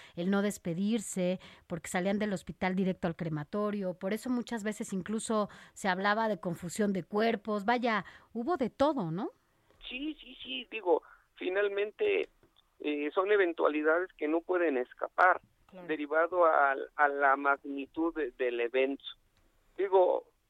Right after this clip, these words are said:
Speaker 2: la Ciudad de México está sitiada por gente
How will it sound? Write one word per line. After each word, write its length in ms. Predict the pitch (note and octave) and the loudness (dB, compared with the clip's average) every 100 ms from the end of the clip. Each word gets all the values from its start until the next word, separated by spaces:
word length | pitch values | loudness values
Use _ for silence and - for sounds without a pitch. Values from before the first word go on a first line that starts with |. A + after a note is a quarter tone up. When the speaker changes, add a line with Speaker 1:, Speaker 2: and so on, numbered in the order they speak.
| _ _ - | _ _ -4
Speaker 2:
la 240 | D#3+ E3 | 4 4
Ciudad 360 | - F3+ G3 A3+ | 4 2 2 4
de 80 | |
México 540 | F#3+ F#3 F#3+ G3 - E3+ | 2 0 -4 -10 -2 -2
está 680 | - - E3+ E3+ E3 D3+ C3 - _ _ _ _ | -2 2 6 8 8 6 2 -4 _ _ _ _
sitiada 640 | - - _ D#3 E3 E3+ E3+ | -20 -20 _ 2 4 6 4
por 440 | - D#3 C3 B2+ - | 4 6 8 6 2
gente 460 | D#3+ D#3+ D#3+ E3 | -2 -2 0 -2